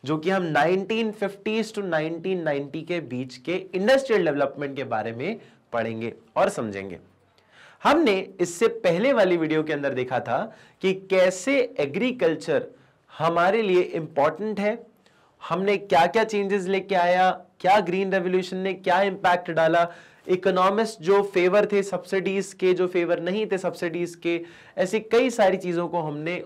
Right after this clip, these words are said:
उस वाली वीडियो में पढ़ा और समझा। पर क्या एग्रीकल्चर से ही पूरा देश चलाया जा सकता है? Absolutely not। We need industries to actually work upon and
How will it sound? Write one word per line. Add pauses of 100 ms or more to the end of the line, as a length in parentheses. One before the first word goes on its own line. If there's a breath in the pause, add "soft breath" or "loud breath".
उस
वाली
वीडियो
में
पढ़ा
और
समझा। (840 loud breath)
पर
क्या
एग्रीकल्चर
से
ही
पूरा
देश
चलाया
जा
सकता
है?
Absolutely
not।
We
need (100)
industries
to
actually
work
upon (520 loud breath)
and